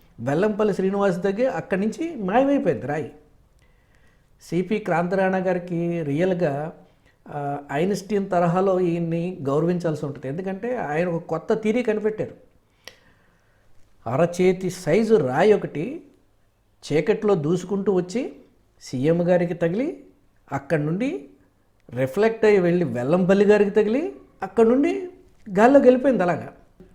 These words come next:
ఇది ఏ వెక్టార్ థియరీ ప్రకారం జరిగిందో ఎవరికీ అర్థం కావట్లేదు. ఎందుకంటే ఒక ఇంజనీర్‌ని ఎవరినైనా అడిగితే ఒక డైరెక్షన్లో వెళ్తున్న రాయి రిఫ్లెక్ట్ అయితే అక్కడి నుంచి ఎలా వెళ్తుంది అన్నది కూడా చెప్తాడు.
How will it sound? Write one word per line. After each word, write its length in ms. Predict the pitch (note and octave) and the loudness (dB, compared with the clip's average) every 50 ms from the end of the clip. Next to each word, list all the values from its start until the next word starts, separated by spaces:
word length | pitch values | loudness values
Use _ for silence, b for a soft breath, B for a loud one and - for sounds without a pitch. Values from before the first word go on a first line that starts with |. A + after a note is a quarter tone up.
| _ _ _ - | _ _ _ -6
ఇది 580 | D3+ G3+ G3+ B3+ A3 F3+ F3 F#3+ A3 B3 B3 - | -4 -2 0 0 0 0 0 -2 -4 -6 -8 -8
ఏ 240 | F3 D3 C3+ D#3+ G#3 | -6 -2 0 2 2
వెక్టార్ 500 | G#3+ G3 F#3+ F3 - - A3 A3 A3 A3 | 2 2 0 0 0 2 2 4 4 2
థియరీ 200 | A3 G#3+ G#3+ G#3+ | 0 -2 -2 -2
ప్రకారం 440 | G#3 G#3+ A3 G#3+ G#3+ G#3+ G#3 G3+ G3+ | -2 -2 -4 -2 0 0 0 0 0
జరిగిందో 540 | G3 G3+ G3 F#3 G3 G3 G3+ A#3+ C#4+ E4+ - - - _ _ _ _ _ _ _ - | 0 -2 -2 -4 -4 -4 -4 -4 -4 -6 -10 -18 -20 _ _ _ _ _ _ _ -10
ఎవరికీ 400 | - C3 C3 D3 D#3+ D3+ D#3+ F3+ | -8 -6 -4 -4 -4 -2 -2 -2
అర్థం 300 | D#3 C#3+ C3+ C3+ D3+ D3+ | -2 -2 -2 -4 -4 -2
కావట్లేదు. 400 | C#3+ C#3+ C3+ B2+ - A#2+ A2+ - - _ _ _ _ _ _ _ _ _ - | -2 -4 -4 -6 -8 -12 -14 -16 -18 _ _ _ _ _ _ _ _ _ -8
ఎందుకంటే 640 | C#3+ C#3+ E3 G3 F3+ G3 F#3+ F#3 B3 D4 F4 E4+ - - - _ _ _ _ _ _ _ _ _ _ _ _ _ _ _ _ - | -6 -6 -4 -4 -4 -4 -4 -4 -4 -6 -6 -8 -14 -18 -20 _ _ _ _ _ _ _ _ _ _ _ _ _ _ _ _ -8
ఒక 200 | B2+ C#3+ - - | -8 -6 -6 -4
ఇంజనీర్‌ని 480 | D3 C3+ D3+ F3 G#3+ A#3 A#3 A3 G3+ F#3+ | -4 -2 0 0 2 2 2 2 2 2
ఎవరినైనా 320 | F#3+ G3 F#3+ G3 F#3+ F#3+ | 0 0 0 0 -2 -2
అడిగితే 520 | F3+ E3 E3+ E3+ - G#3 B3+ D#4+ C4+ A3 b b b b b b | -2 -2 -2 -2 -4 -4 -4 -6 -8 -12 b b b b b b
ఒక 160 | - C#3+ C#3+ D3+ | -6 -4 -2 0
డైరెక్షన్లో 520 | C#3 C#3+ E3 G3+ G#3+ G#3+ - A#3+ A3+ A3+ | 0 2 2 2 0 0 0 2 4 6
వెళ్తున్న 340 | A3+ A3 A3 A3 G#3 F#3+ E3+ | 6 6 4 2 -2 -2 0
రాయి 240 | D#3+ E3+ F#3 G#3 G3 | 0 2 2 2 2
రిఫ్లెక్ట్ 500 | E3+ D#3+ D#3 - - G#3+ G#3+ G#3+ - G#3 | 0 -2 -2 -2 -2 -2 -2 -2 -2 -4
అయితే 340 | G3+ G3 G3+ G#3+ G3+ G3 - - | -4 -2 -2 -2 -2 -2 -4 -6
అక్కడి 200 | D#3 - - F3+ | -8 -6 -4 -4
నుంచి 200 | E3+ F#3+ F#3 G#3 | -4 -4 -2 0
ఎలా 160 | F#3+ D#3+ F3 F#3 | 0 2 2 2
వెళ్తుంది 280 | G3 G3 F#3+ G3 G3 | 2 2 0 0 -2
అన్నది 180 | G3+ G3 G#3 G3+ | -2 -2 -2 -2
కూడా 160 | F#3+ F#3 F#3 | -2 -2 -2
చెప్తాడు. 440 | F3 F3+ E3 F3+ - - C3+ A2 | -2 -2 -4 -6 -8 -12 -14 -14